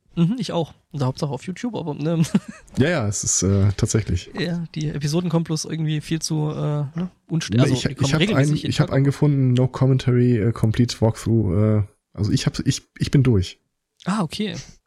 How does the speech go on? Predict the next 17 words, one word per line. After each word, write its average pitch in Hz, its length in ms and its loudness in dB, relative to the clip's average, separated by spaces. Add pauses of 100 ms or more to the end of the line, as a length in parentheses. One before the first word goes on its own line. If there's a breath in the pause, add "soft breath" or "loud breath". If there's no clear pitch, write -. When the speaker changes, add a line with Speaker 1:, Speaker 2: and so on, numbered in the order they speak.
Speaker 1:
Mhm. 127 280 -10 (1120)
Speaker 2:
Zumindest 120 600 2 (140)
mit - 240 -2 (160)
einer 117 240 2
der 95 180 2
Varianten. 92 540 0 (460 loud breath)
Speaker 1:
Ja, 156 640 -2
mit 135 280 -6
einer 151 240 0
der, 131 380 -2
puh, 156 460 -4
wie 127 80 -4
viel 123 160 -6
sind 190 200 -2
das 147 140 -4
eigentlich? 135 560 -8
Ähm, 123 360 -8